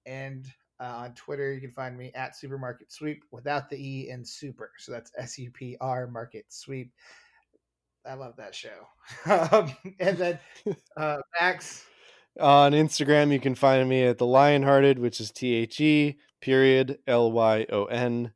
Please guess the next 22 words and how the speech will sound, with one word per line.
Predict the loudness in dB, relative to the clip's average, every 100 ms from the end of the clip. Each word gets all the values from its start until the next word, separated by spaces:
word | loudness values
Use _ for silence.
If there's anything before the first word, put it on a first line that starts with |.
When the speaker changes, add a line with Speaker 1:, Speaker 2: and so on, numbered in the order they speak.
| _ _ -6
Speaker 2:
H | -4 -4 -8 -8
E | -8 -6 -6
A | -6 -6
R | -2 -2 -2
T | -6 -12
E | -8 -8
D. | -8 -12 -16 _ _ _ _ _ _ _ _ _ _ _ -16
Speaker 1:
Exactly. | -14 -14 -14 -16 -20 -16
And, | -14 -12 -14 -18 _ _ _ _ _ _ _
um, | -4 -2 -2 -6 -10 -20 _ -20 -14 -12 -14 -20 -20 -20 -14 2
<laughs> | 4 6 4 2 -12 -14 -4
what's | -4 -4
funny | -6 -4 -4
is | -2
that | -2 -2
at |
the | -6
very | -10
beginning | -10 -10 -12
of | -8
the | -8
podcast, | -6 -6 -10 -10